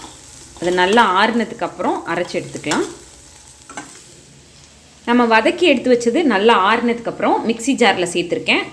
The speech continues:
கொஞ்சமா தண்ணி விட்டு நல்லா நைஸா அரைச்சு எடுத்துக்கலாம். பாருங்க, இந்த மாதிரி அரைச்சு எடுத்துக்கணும். இப்போ அதே கடாயிலேயே ரெண்டு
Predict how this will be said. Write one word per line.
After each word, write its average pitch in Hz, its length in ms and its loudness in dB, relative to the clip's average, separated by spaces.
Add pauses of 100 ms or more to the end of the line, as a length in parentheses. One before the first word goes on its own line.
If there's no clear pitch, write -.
(100)
கொஞ்சமா 320 380 2 (100)
தண்ணி 247 260 4
விட்டு 285 260 -2
நல்லா 220 260 2
நைஸா 226 340 -2
அரைச்சு 175 240 -4
எடுத்துக்கலாம். 156 480 -12 (1120)
பாருங்க, 226 300 2 (280)
இந்த 254 220 6
மாதிரி 208 300 0
அரைச்சு 185 260 -2
எடுத்துக்கணும். 214 480 -8 (420)
இப்போ 240 140 0 (100)
அதே 220 160 2 (140)
கடாயிலேயே 202 480 0 (160)
ரெண்டு 214 220 0